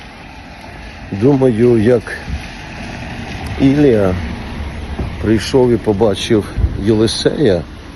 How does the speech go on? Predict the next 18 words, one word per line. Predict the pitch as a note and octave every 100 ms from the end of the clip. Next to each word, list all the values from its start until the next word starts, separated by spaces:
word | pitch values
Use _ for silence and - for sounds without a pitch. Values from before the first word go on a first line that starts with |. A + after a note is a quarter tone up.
| - - - -
а | F2
перед | - G#2 G2+
цим | - A2+ G2+
Бог | G2+ G#2+ -
йому | F#2+ F2+
сказав | - F2+ D#2+ E2+ E2 D#2 - - - - - - - - -
Є-, | E2+ F2 -
за | E2+ E2+
Єлисея. | F2 E2+ F#2 F2+ - F2 D#2 D#2+ -
Єлисей | A2+ C#3 C#3+ - F3
займався | A#2 A#2 C3 D#2+ G#2+
своїми | - A2 G2+ G#2
справами, | - - D#3 C3+ G#2+ G#2+ - - - - - - - - -
але | F2 F#2+
Бог | F2+ A#2+ -
його | G2 F#2+
побачив, | F2+ G2+ F2+ B2 D3+ - B2+ A2 - - - - - - - - - -
і | F2 F2